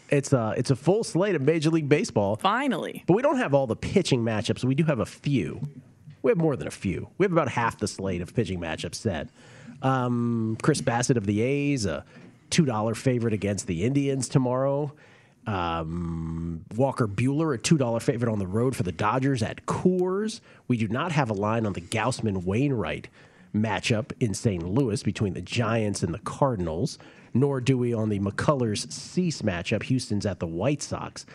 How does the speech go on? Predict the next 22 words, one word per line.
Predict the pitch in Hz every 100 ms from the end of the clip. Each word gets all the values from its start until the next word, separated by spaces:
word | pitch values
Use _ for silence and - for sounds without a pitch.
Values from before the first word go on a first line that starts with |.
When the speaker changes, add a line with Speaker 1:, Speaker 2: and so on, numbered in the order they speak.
| - -
Speaker 1:
That's | 110 127
a |
good | 101 92
game | - 95 90
of | 82 - - _ -
two | 185
division-leading | 120 98 110 110 101 110 104 87
teams | - 117 107 104
in | 98
the | 92
American | 92 110 101 - 98
League. | 110 110 110 - -
Then, | 160
of | 135
course, | 160 131
there's | 123
the | 113
Red | 127 120
Sox | 127 110
and | 101
the | 92
Yankees. | 117 202 - 107 147 -